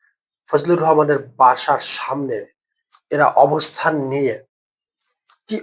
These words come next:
অশ্লীল ভাষায় গালিগালাজ করেছিল, কিভাবে স্লোগান দিয়েছিল, প্ল্যাকার্ডে কি লেখা ছিল, "টিনের চালে কাউয়া, ফজলু আমার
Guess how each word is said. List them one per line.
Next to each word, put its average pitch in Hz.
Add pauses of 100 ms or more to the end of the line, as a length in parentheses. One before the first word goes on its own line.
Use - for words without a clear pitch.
অশ্লীল 214
ভাষায় 135
গালিগালাজ 117
করেছিল, 120
কিভাবে 127
স্লোগান 139
দিয়েছিল, 123
প্ল্যাকার্ডে 147
কি -
লেখা 135
ছিল, - (680)
"টিনের 170
চালে 131 (240)
কাউয়া, 147 (260)
ফজলু 147
আমার 131